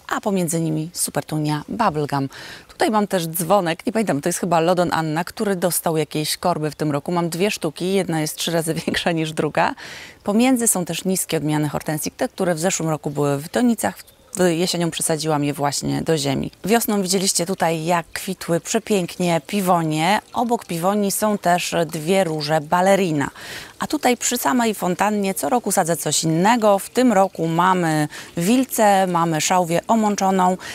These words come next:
i są też trawy, które w zeszłym roku były w donicach w tamtej części przy garażu. Najpiękniejsza Ballerina jest tutaj, tamta mi w zesz-, w tym roku chorowała, natomiast ta wygląda fenomenalnie. Mnóstwo kwiatów, piękna też róża, taka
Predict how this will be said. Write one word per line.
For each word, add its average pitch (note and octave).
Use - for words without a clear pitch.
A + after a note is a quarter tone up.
i C#4
są B3
też F#3+
trawy, F3+
które C4
w A3
zeszłym A3+
roku F#3+
były G#3+
w G3+
donicach G3
w -
tamtej G3
części F#3+
przy -
garażu. F3+
Najpiękniejsza A3
Ballerina G3
jest F#3
tutaj, E3
tamta F3
mi E3
w D#3+
zesz-, E3
w -
tym F3+
roku D#3+
chorowała, E3+
natomiast D#3+
ta D#3+
wygląda C#3
fenomenalnie. D3
Mnóstwo F#3+
kwiatów, -
piękna F3
też -
róża, E3
taka D3+